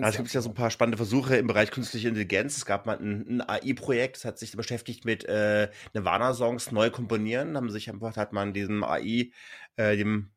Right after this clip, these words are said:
Speaker 1: Maschinenlernen-Algorithmus nochmal dreißig, vierzig halt Nirvana-Songs zugespielt und hat dann neue Lieder produziert. Das war schon sehr interessant, aber das ist dann immer doch ein, ein Remake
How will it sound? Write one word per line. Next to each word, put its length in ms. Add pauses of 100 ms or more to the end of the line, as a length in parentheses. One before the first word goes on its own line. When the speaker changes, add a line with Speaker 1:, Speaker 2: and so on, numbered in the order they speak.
Speaker 1:
Maschinenlernen-Algorithmus 1500
nochmal 200
dreißig, 320
vierzig 400 (640)
halt 120
Nirvana-Songs 540
zugespielt 520
und 80
hat 240
dann 160
neue 180
Lieder 240
produziert. 680 (380)
Das 180
war 120
schon 180
sehr 120
interessant, 600 (500)
aber 260
das 140
ist 120
dann 240 (120)
immer 200
doch 220
ein, 360
ein 80
Remake 640